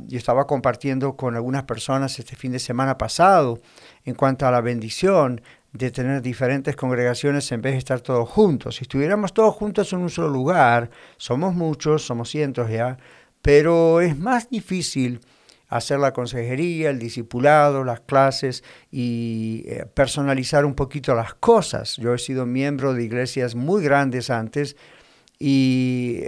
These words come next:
es, es, es hermoso ver la multitud,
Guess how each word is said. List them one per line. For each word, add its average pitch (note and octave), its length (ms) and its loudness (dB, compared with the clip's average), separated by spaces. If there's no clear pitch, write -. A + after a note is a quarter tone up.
es, G3 280 0
es, G#3+ 260 -2
es C#4 180 -4
hermoso D3+ 480 2
ver C#3+ 100 0
la C#3 100 2
multitud, C3 760 0